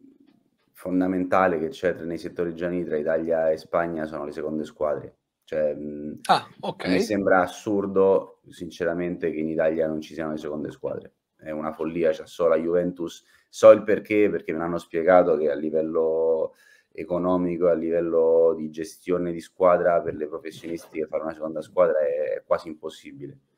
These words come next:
Speaker 1: Non c'hanno, non ci sono le, gli aiuti che ci sono in Spagna, ma ne-,
Speaker 2: Ok.
Speaker 1: nemmeno aiuti, cioè sono proprio svantaggiate rispetto alle, alle altre squadre che competono nella stessa categoria.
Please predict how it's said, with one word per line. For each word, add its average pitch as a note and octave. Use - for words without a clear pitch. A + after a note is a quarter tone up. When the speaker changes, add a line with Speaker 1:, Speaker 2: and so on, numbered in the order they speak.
Speaker 1:
Non D2+
c'hanno, F2
non E2
ci F2
sono G2
le, F2
gli E2+
aiuti F2
che E2
ci D#2
sono D#2+
in D#2
Spagna, D#2
ma F2+
ne-, F#2+
Speaker 2:
Ok. F#2+
Speaker 1:
nemmeno A2
aiuti, F#2+
cioè F2
sono F2
proprio G2
svantaggiate F2+
rispetto D#2+
alle, D#2
alle D#2
altre E2+
squadre D#2+
che D#2
competono D#2+
nella D#2
stessa -
categoria. D2